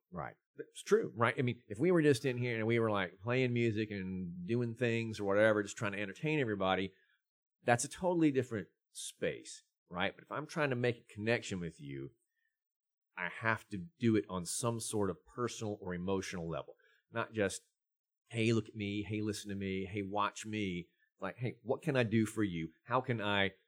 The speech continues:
<laughs> I was listening to something yesterday. Where they're like, "Every day we're in search of something to consume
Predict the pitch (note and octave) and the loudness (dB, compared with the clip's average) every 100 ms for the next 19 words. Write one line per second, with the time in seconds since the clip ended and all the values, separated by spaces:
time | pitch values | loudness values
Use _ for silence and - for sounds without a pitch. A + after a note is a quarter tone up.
0 | _ _ _ - - - - B2+ C#3 B2+ | _ _ _ -4 -2 -2 -2 -2 0 0
1 | A#2 C#3+ D#3+ F3+ F#3+ G#2+ F#2 F2+ G#2 - | 2 2 2 2 0 2 2 2 -2 -4
2 | _ _ A#2+ C#3 D3 C#3+ C#3 B2 G#2+ G#2 | _ _ 4 10 10 12 10 10 8 4
3 | G#2 G2+ - A2 - G2 - A2 F#2+ E2+ | -2 -4 2 2 2 -4 -2 -2 -2 -6
4 | E2 D#2+ _ _ _ _ _ _ _ _ | -8 -10 _ _ _ _ _ _ _ _
5 | _ - C3+ B2+ - E3 B2+ G2+ F#2 | _ -6 -2 0 4 4 4 2 -4